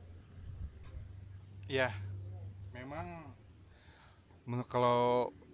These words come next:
saya setuju gitu, maksudnya apresiasi ke,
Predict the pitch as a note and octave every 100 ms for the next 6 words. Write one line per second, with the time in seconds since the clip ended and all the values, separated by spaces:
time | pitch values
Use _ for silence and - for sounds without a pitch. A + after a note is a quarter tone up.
0 | - - D3 E3+ D3+ - C3 A#2 C3 C3
1 | B2 A2+ A#2+ - E3 D3 - _ - -
2 | - _ _ - - - - - - -
3 | C3+ - C3+ C3+ C#3 A#2 A#2 D#3 -